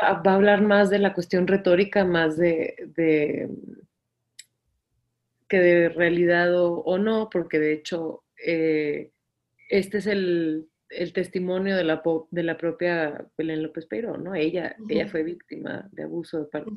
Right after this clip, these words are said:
Speaker 1: de
Speaker 2: Ujú.
Speaker 1: su tío.
Speaker 2: Ujú.
Speaker 1: Eh, y el, el título es porque ella iba a visitar a, a esta familia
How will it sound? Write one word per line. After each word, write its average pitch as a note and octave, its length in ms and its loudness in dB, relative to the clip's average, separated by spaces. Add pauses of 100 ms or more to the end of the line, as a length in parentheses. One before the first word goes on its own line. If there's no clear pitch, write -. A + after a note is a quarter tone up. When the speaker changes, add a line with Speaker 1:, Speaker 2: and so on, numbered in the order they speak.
Speaker 1:
de G3 80 -6
Speaker 2:
Ujú. G3 80 -10
Speaker 1:
su - 120 -16
tío. E3+ 400 -12 (340)
Speaker 2:
Ujú. F#3+ 400 -14
Speaker 1:
Eh, E3 300 -6
y E3 160 -12
el, E3+ 300 -4
el F3 200 -2
título F3+ 400 -4
es E3 260 -2 (120)
porque D#3 720 -6 (640)
ella F#3 300 4
iba F3+ 220 2
a - 20 -4
visitar E3 760 -4 (360)
a, - 180 -8
a D#3+ 400 -4
esta D#3+ 200 -8
familia E3+ 840 -2